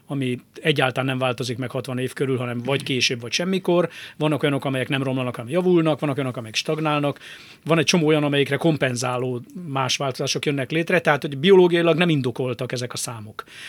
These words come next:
És azt viszont nagyon jól tudjuk, hogy abban a pillanatban, amikor valakinek az életében egy társadalmilag meghatározott határpont keletkezik, például nyugdíjba kell mennie,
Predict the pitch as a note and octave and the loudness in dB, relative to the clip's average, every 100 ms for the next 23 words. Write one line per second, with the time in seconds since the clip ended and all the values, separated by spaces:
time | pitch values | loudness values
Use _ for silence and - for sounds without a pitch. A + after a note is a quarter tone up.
0 | - - D3+ D3 - - - E3+ E3+ E3 | -14 -2 2 2 2 -2 0 2 2 4
1 | F3 G#3+ D#3 C#3 C3 B2 B2+ D#3+ D#3 D3 | 6 8 8 6 2 0 -4 -2 -2 0
2 | G#3 A3 D3 D#3 D3 C#3 C3+ C#3 C3+ E3 | 2 2 0 0 -2 -2 -4 -2 0 2
3 | C#3+ C#3 C3 A#2+ - - - - C3+ E3+ | 0 -2 -4 -6 -10 -18 -20 -10 -2 2
4 | F3 C#3+ C#3+ C3+ C3 B2+ - E3+ G#3 D#3 | 2 2 0 -2 -4 -6 0 2 2 0
5 | C3 C3 B2+ C3+ A#2+ B2+ B2 B2+ - B2 | 0 -2 -4 -6 -6 -6 -6 -8 -8 -6
6 | B2 B2 - B2 A2+ C3 B2 - B2 A2+ | -6 -8 -8 -8 -4 -4 -4 -6 -8 -8
7 | A2+ D3+ D3 C3 B2 C3+ C3+ C3 B2 C3 | 2 4 4 2 -4 -6 -4 -4 -6 -6
8 | A#2+ C3 D#3 F#3 | -8 -6 -4 -4